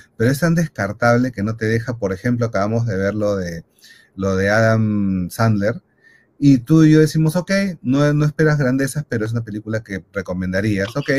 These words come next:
ya, bueno, ya véanla", ¿no? Pero yo digo, por favor, esto de Seductores Irresistibles está fatal, este, realmente malo.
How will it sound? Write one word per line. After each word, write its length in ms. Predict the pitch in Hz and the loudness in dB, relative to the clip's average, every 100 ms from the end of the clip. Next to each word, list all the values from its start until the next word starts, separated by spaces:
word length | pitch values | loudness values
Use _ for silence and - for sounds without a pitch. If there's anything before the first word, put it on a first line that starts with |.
| 139 | 2
ya, 100 | 120 | 0
bueno, 320 | 120 135 117 120 | 0 -2 0 0
ya 200 | 127 127 | 0 0
véanla", 460 | 120 131 110 104 | 0 0 0 -2
¿no? 200 | 104 110 _ _ _ _ | -4 -8 _ _ _ _
Pero 140 | 104 | -4
yo 140 | 107 120 | 0 2
digo, 200 | 135 131 | 0 -2
por 120 | 98 | -8
favor, 360 | - 101 117 87 | -4 0 0 -2
esto 360 | 92 - 120 120 | -8 -8 -4 -2
de 200 | 101 90 | -2 -6
Seductores 380 | - 87 104 107 | -12 -10 -8 -8
Irresistibles 540 | 92 78 - 101 110 | -14 -14 -10 -6 -6
está 160 | 113 95 | -8 -12
fatal, 440 | 92 90 120 98 - _ _ _ _ _ | -12 2 2 2 -4 _ _ _ _ _
este, 680 | 87 87 - 87 82 80 80 80 78 _ _ - | -14 -14 -12 -10 -8 -6 -8 -8 -12 _ _ -6
realmente 500 | 101 104 110 107 104 | -2 0 0 0 2
malo. 400 | 123 104 80 | 2 2 -2